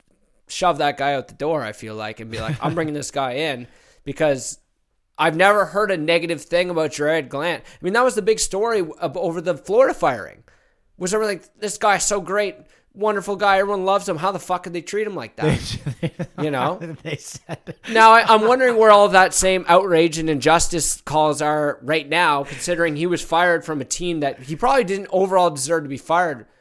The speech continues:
Speaker 1: But, I mean, we're talking about a new franchise here.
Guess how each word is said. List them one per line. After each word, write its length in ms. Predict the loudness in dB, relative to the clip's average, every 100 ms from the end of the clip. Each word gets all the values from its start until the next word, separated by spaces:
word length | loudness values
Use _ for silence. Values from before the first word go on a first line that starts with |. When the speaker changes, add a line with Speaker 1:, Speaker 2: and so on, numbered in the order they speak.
| _ _
Speaker 1:
But, 120 | 4 4
I 40 |
mean, 300 | 4 -2 -8 _ _ -10
we're 120 | -4
talking 180 | -2 -2
about 120 | -2
a 40 |
new 100 | -2
franchise 640 | -6 -6 -6 -6 -8 -8 -10
here. 280 | -14 -16